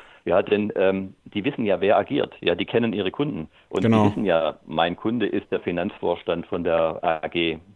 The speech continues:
Speaker 2: Mhm.
Speaker 1: äh, X Y. Ja, und,
Speaker 2: Mhm.
Speaker 1: äh, der könnte im Zweifelsfall Insider sein.
Speaker 2: Ja.
Speaker 1: Ja. Und ja, wenn, wenn im Prinzip alle, ähm, am, am Handel Beteiligten da eben entsprechend ihren Blick drauf haben, dann ergibt sich am Ende bei der bafin auch ein rundes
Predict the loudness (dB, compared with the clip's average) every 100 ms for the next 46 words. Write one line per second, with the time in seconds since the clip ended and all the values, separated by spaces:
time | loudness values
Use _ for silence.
0 | -2 4 6 6 4 2 0 -2 -4 -4
1 | -4 -2 0 -2 -6 -2 0 2 4 4
2 | 4 0 -2 -4 0 -2 0 -4 0 -2
3 | -2 -4 -2 -2 0 0 0 -2 -4 -6
4 | _ _ 2 2 2 -6 -16 -20 -20 -20
5 | -20 _ _ -14 0 2 2 -2 0 4
6 | 4 4 0 -2 -2 -2 -6 _ -6 -6
7 | -4 -6 -6 2 4 4 2 2 -2 0
8 | 0 -2 -4 -8 -10 -4 -2 -2 -2 -2
9 | 0 -2 -2 -4 2 2 0 -6 -6 -6
10 | -6 -12 -4 0 0 0 -2 -6 -8 -4
11 | -4 -2 -4 -4 -4 -6 -4 -4 0 -2
12 | 0 -4 -4 -8 -10 -8 -6 -6 -4 -4
13 | -2 -2 -2 -6 -6 -6 -8 -8 _ -18